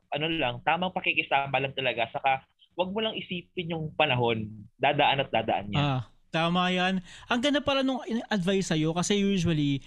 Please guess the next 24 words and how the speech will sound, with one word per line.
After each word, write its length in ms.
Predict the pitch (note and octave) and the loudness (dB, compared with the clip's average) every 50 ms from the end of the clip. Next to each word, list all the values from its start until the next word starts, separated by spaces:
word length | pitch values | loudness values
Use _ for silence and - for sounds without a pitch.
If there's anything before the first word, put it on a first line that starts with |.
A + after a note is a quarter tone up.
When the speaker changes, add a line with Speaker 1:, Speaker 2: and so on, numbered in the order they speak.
| - - - - - - | -12 -20 -20 -20 -20 -6
Speaker 2:
ano, 280 | - F3+ F#3+ F#3 E3 D#3 | -2 0 2 2 2 0
bigyan 460 | D#3+ E3 F#3+ F#3 F3+ F#3+ G3 A#3+ A#3 | -2 -4 -6 -2 0 2 2 4 2
natin 240 | A#3 G#3+ G#3+ A3 G#3+ | 2 2 2 2 2
ng 120 | G#3+ G#3+ G#3 - - - _ _ | 2 0 0 -4 -10 -20 _ _
konting 420 | - F#3 F3 E3+ E3+ - F#3+ F3+ E3 | 0 2 2 2 2 2 2 2 2
perspective 580 | - F3 D#3+ D3 - - D3 C#3 - - D#3+ | 2 0 0 0 0 0 -2 -2 0 -2 -2
yung 160 | C#3+ D3+ D3+ D3 | 0 0 0 0
listeners 400 | D3 C#3+ C3 - D3 C#3+ C3+ - | 0 0 0 0 0 -2 -2 -2
natin, 300 | - C#3 B2+ - C#3 C#3 | -2 -2 -2 0 0 0
yung 140 | D3+ D#3 D3 | 0 0 0
context 520 | - D3+ C#3 C3+ B2+ - C3+ C3+ - - - | 0 0 0 0 0 -2 -2 -4 -2 -4 -2
ng, 140 | C3+ B2+ B2+ C3 C3 C3 | -2 -2 -2 -2 0 0
yung 180 | C3+ C3+ C#3+ B2 | 0 -2 -2 -4
usapan 480 | F#3 E3 C3 - B2+ B2+ - C#3+ B2+ B2+ | -4 -2 0 0 0 -2 0 -2 -2 -2
na 80 | A#2+ | -2
to 80 | - B2 | -2 -2
is 160 | B2 C3 B2 | -2 -2 -2
that 240 | C3 C#3+ B2+ B2 - - - - - - - | 0 -2 -2 -2 -6 -10 -18 -18 -20 -6 -2
because 260 | - A3 B3+ A#3+ A3 | 0 0 0 0 0
you're 260 | - B3 B3 A#3+ A3+ G#3+ | 0 0 0 0 0 0
already 360 | F#3+ F#3+ F3+ F#3 E3+ E3 E3 | -2 -2 -2 -2 -2 -2 -2
a 220 | C3 B2+ C#3 C#3 C#3 | -2 -2 -2 -4 -2
company-sponsored 880 | C#3 - C#3+ C#3+ - C#3+ C#3 C#3 B2+ - - C3 C3 B2+ - C3 B2+ | -2 -2 -2 0 0 0 0 0 0 -2 -2 -4 -4 -4 -4 -6 -6
scholar. 560 | B2 - - B2 A#2 A2+ A#2+ B2 B2+ B2+ A#2 | -6 -6 -6 -6 -4 -4 -2 -2 -2 -2 -4